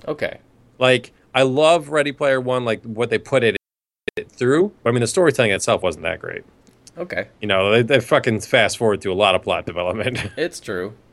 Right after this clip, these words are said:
Speaker 2: <laughs> So, uh, anyways, no, this is the fucking vampire book to end all vampire books.
Speaker 1: Okay.
Speaker 2: As soon as I read, as soon as I started, by the way, the author's Justin Cronin.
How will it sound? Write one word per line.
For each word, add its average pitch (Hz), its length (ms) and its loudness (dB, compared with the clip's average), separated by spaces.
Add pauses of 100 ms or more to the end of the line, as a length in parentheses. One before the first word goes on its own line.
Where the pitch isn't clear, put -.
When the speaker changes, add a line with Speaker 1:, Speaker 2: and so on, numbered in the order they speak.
Speaker 2:
<laughs> 135 760 2 (240)
So, 156 360 6
uh, 139 80 6
anyways, 143 540 2 (680)
no, 127 320 2 (240)
this 180 440 0 (100)
is 123 640 0 (220)
the 113 100 -8
fucking 127 480 -2
vampire 135 540 0
book 123 360 0 (120)
to 127 200 -8
end 120 260 -2
all 107 160 4
vampire 92 500 -4
books. - 580 -12
Speaker 1:
Okay. 101 320 -6 (540)
Speaker 2:
As 127 140 2
soon 202 340 2
as 208 180 6
I 143 260 6
read, 117 640 2 (300)
as - 100 -12
soon 165 80 -10
as 185 100 0
I 185 40 4
started, 135 260 0
by 123 140 4
the 110 80 -2
way, 107 120 -2
the 104 100 -4
author's 135 340 0
Justin 127 320 -4
Cronin. 95 400 -4